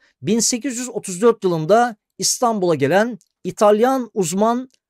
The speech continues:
Giuseppe Donizetti ki sonrasında Donizetti Paşa unvanını alacak kendisi. Mehterhane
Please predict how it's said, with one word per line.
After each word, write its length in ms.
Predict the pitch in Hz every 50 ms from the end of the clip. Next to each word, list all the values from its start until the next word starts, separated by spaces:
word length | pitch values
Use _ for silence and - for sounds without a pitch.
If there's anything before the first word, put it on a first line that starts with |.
| _ _ 110
Giuseppe 800 | 113 139 202 - - 254 254 247 - _ - 220 220 180 139 139
Donizetti 720 | 180 190 196 175 156 214 208 - - _ 127 104 - _ _ _ _
ki 100 | - 190
sonrasında 720 | - - 196 185 190 185 - - 190 180 175 190 196 190 - _ _ _ _ 110 101 104
Donizetti 600 | 151 165 185 175 156 156 220 214 - _ - 190
Paşa 440 | - _ - - 165 - - 202 214 -
unvanını 480 | 190 151 143 135 127 123 117 117 110
alacak 400 | 113 110 123 120 104 120 107 -
kendisi. 500 | - 151 170 190 180 - - 220 220 226 - _ _ _ _ _ _ _ _ _ _ _ _ _ _ _ _ _
Mehterhane 840 | - 147 208 262 262 - - 254 247 240 220 208 214 233 269 277